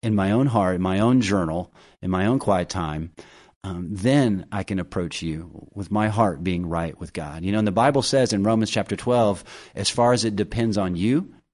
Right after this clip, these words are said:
be at peace with all men." And, um, if that's the case, if, if I'm right with God and I in my own heart am right with you, then, then I can be at peace with you, and, uh, then we can have the conversation. And then after I've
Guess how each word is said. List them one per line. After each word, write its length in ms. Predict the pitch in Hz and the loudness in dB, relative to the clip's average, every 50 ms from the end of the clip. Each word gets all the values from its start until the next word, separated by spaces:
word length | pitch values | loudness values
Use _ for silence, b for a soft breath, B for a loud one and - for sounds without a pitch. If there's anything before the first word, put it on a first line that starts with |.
| _ - 104 | _ -4 -2
be 140 | 113 113 107 | 0 0 0
at 100 | 98 - | 0 -2
peace 640 | - 107 107 101 92 - - - - - - - _ | -4 -2 -2 0 0 0 -2 -4 -6 -8 -16 -18 _
with 160 | - 104 104 101 | -2 0 2 2
all 200 | 98 98 95 90 | 2 2 2 0
men." 440 | 92 92 87 87 82 76 71 - 104 | 0 0 0 -2 -4 -6 -8 -10 -8
And, 300 | 107 95 92 92 90 85 B B B B B B B _ | -6 -4 -2 -2 -4 -6 B B B B B B B _
um, 300 | 98 95 92 92 92 90 - | -6 -6 -4 -4 -6 -6 -8
if 140 | 104 - | -8 -4
that's 300 | - 113 120 135 - - | -2 -2 -2 0 -2 -4
the 100 | - - | -6 -6
case, 680 | - - 151 175 156 - - - - - - - - _ _ _ _ | -4 0 2 2 2 2 -2 -4 -4 -4 -4 -6 -12 _ _ _ _
if, 140 | 101 85 107 | -10 -8 -8
if 160 | 90 98 107 | -6 0 0
I'm 200 | 113 123 120 110 | 2 4 4 6
right 220 | 110 120 127 120 | 6 6 4 4
with 160 | 107 101 90 | 2 -2 0
God 460 | 85 107 113 127 123 104 98 98 98 B B B B B | 2 2 4 4 4 4 2 0 -2 B B B B B
and 120 | 98 101 95 | -4 -2 0
I 140 | 104 113 120 | 2 2 2
in 140 | 117 110 104 | 4 4 4
my 160 | 107 107 107 | 4 4 4
own 120 | 104 98 | 2 0
heart 200 | 90 95 117 117 104 | 0 0 0 0 2
am 140 | 90 90 92 | 0 0 0
right 160 | 92 90 76 | -2 -2 -2
with 180 | 87 82 - | -6 -6 -4
you, 160 | 120 117 110 92 | -2 -2 -2 -2
then, 360 | 80 92 90 87 87 87 85 B B B B B B - | -2 -2 -2 0 -2 -4 -6 B B B B B B -4
then 140 | 98 95 | -2 0
I 80 | 98 98 | 0 0
can 160 | - 101 95 | 0 -2 -2
be 100 | 87 90 | -2 -2
at 140 | 80 - - | -4 -6 -8
peace 280 | - - 160 175 - - | -4 -2 -2 -2 0 0
with 180 | 98 92 - - | -2 -4 -4 -4
you, 320 | 87 82 78 78 80 82 - _ _ _ _ _ _ _ _ _ _ | -4 -4 -4 -4 -6 -8 -14 _ _ _ _ _ _ _ _ _ _
and, 120 | 98 98 98 | -4 -2 -2
uh, 80 | 98 85 | -2 -2
then 200 | 90 107 104 95 | -2 0 0 0
we 100 | 92 90 | 0 -2
can 120 | - 85 | -4 -4
have 200 | 82 92 87 78 | -4 -4 -4 -4
the 80 | 82 82 | -6 -6
conversation. 680 | - 82 82 78 76 76 - - 69 71 - - - - _ _ _ | -6 -6 -6 -6 -8 -8 -8 -10 -10 -10 -14 -16 -18 -20 _ _ _
And 160 | - 113 110 | -2 0 4
then 440 | 113 139 156 143 113 95 95 98 92 - | 6 6 6 6 4 2 0 -2 -4 -4
after 400 | 131 117 117 117 - - 120 113 | -2 0 0 0 0 0 2 4
I've 440 | 110 107 104 90 85 - - - - | 4 4 4 2 -2 -8 -12 -14 -16